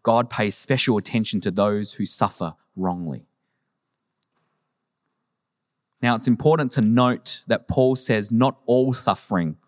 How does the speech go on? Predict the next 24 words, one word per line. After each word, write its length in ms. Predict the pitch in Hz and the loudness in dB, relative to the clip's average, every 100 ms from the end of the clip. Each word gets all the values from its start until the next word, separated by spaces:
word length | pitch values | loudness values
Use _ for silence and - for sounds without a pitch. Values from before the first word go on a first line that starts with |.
| _ | _
comes 300 | - 107 98 - | -4 -4 -2 -2
under 220 | 101 95 | -2 -2
this 160 | 90 - | -6 -6
category. 520 | 95 85 82 78 - _ _ _ _ _ _ _ _ _ _ _ _ _ | -6 -4 -6 -8 -10 _ _ _ _ _ _ _ _ _ _ _ _ _
Verse 200 | 110 98 | -4 -4
twenty, 300 | - 110 95 | -2 0 0
he 80 | 95 | -2
says, 300 | - 101 98 | -2 -2 -2
"For 120 | - | 0
what 200 | 117 120 | 2 2
credit 340 | - 143 135 - | 2 2 2 0
is 160 | 110 | -2
it 120 | 104 - | -2 2
if, 400 | 127 131 - - | 2 2 -4 -4
when 200 | 107 107 | 0 2
you 100 | 202 | 0
sin 540 | - - 214 120 80 - _ _ | 0 4 4 4 -2 -10 _ _
and 120 | 113 | -2
are 80 | 101 | -2
beaten 320 | 95 101 98 | 0 0 -2
for 260 | 92 90 90 | -2 -2 -2
it, 80 | - | -2
you 200 | 101 101 | -2 0
endure? 480 | 95 92 92 78 | 0 0 -2 -2